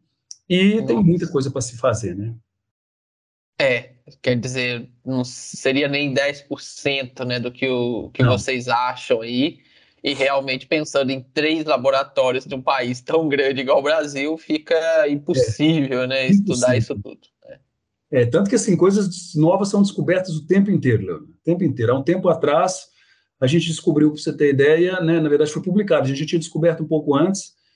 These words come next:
Speaker 1: mas o primeiro caso de reversão de genitália, né, é, na, na história da biologia,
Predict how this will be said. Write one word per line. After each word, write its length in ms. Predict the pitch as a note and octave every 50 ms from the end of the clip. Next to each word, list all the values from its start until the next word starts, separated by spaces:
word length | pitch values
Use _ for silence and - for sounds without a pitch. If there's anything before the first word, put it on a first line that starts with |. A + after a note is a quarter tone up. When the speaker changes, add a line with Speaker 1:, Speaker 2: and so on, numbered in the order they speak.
| _ - D3+ - -
Speaker 1:
mas 220 | C#3 D#3 D#3+ D#3 D#3+
o 60 | -
primeiro 300 | G3 F3 G3+ B3 C4+ C#4+
caso 320 | - D#4 E4 G#3+ G#3 G#3+
de 120 | G3 G3+ G3+
reversão 500 | G3+ A3 A#3 G#3+ - - - G#3 A3 G#3
de 100 | F#3+ F3
genitália, 760 | F3 G#3+ A#3 A3+ G3+ - F3+ F3+ G3 G3+ F3+ C3 A2+ G#2 - _ _ _ _ _ _ _ _ _
né, 640 | A2 A#2 C#3 E3 F3+ F#3+ F#3 E3+ D3 C3 - - - - - - - A#2 A#2+ A2+ - -
é, 380 | - A#2+ A#2 A2 A2+ A2+ A2+ - -
na, 240 | A2 A2+ A#2+ A2+ A2+
na 80 | C#3 E3+
história 300 | - - G3+ G#3 G#3+ G3+
da 100 | F#3 E3
biologia, 640 | D3+ D#3 D3+ C#3+ C3+ A#2 G#2 G2+ G2+ F#2+ F2 E2+